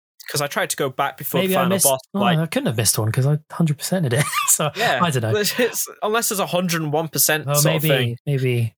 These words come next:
Speaker 1: Um, but there's no secret ending in this at all, so
Speaker 2: No, no.
Speaker 1: it is very straight-laced. Um,
Speaker 2: I thought they might at
Speaker 1: uh,
Speaker 2: least tease something.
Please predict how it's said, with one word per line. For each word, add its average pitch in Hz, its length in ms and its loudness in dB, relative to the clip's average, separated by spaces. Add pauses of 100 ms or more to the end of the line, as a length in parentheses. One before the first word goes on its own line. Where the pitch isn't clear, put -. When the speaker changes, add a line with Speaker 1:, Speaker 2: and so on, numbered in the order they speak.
Speaker 1:
Um, 131 760 -4
but 156 140 0
there's 156 160 -4
no 180 200 0
secret - 360 -2
ending 143 380 -2
in 120 140 -2
this 117 240 0
at 120 200 -2
all, 120 220 0
so 110 480 0 (400)
Speaker 2:
No, 165 460 0 (400)
no. 135 260 2
Speaker 1:
it 110 100 2
is 120 120 0
very 143 180 0
straight-laced. 127 880 -2
Um, 143 540 -2 (180)
Speaker 2:
I 165 60 -2
thought 302 200 -2
they 170 100 2
might 151 180 2
at 120 80 -2
Speaker 1:
uh, 139 40 0
Speaker 2:
least - 280 0
tease 175 340 2
something. 117 540 0